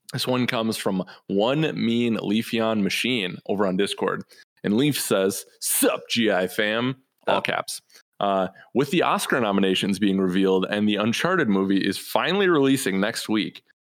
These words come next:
Speaker 1: what is your favorite video game movie?" Uh, that's part one of the qu-, question. Part two is, "Do you think a movie based off of a video game will ever win, let alone be nominated for Best Picture?"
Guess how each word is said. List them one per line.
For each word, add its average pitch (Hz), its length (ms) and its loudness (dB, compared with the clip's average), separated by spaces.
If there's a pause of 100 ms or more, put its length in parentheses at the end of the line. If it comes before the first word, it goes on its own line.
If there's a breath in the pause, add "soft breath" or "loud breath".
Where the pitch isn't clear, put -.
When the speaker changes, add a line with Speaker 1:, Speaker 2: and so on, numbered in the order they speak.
(100)
Speaker 1:
what 127 120 2
is 180 100 -2
your 208 120 0
favorite 101 500 -2
video 87 200 -4
game 78 260 -8
movie?" 147 420 0 (500 soft breath)
Uh, 95 260 0
that's 107 180 -2
part 110 200 0
one 107 120 2
of 104 40 0
the 95 60 0
qu-, - 180 -2 (160)
question. 101 380 -2
Part - 300 -2
two 131 380 2 (1000 loud breath)
is, 120 140 -2
"Do 120 120 0
you 151 180 0
think 147 200 -2
a 147 80 0
movie 107 280 2
based 92 300 0
off 87 200 -2
of 87 140 -6
a 87 60 -8
video 156 340 0
game 147 200 0
will 107 160 2
ever 104 220 2
win, 104 440 2 (220)
let 101 120 4
alone 95 220 2
be 98 120 2
nominated 110 680 2
for 120 100 -2
Best - 320 -4
Picture?" - 440 -4